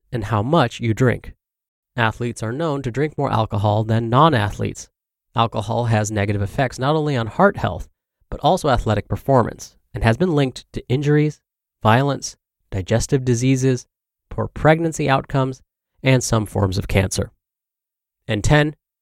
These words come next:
adhere to this guidance regardless of where food is prepared or consumed.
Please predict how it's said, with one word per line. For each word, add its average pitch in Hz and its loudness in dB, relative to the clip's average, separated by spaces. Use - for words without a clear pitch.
adhere 175 2
to 196 -8
this 175 -8
guidance 135 -2
regardless 123 0
of 104 -2
where 104 2
food 156 4
is 156 0
prepared 113 2
or 113 6
consumed. 98 -2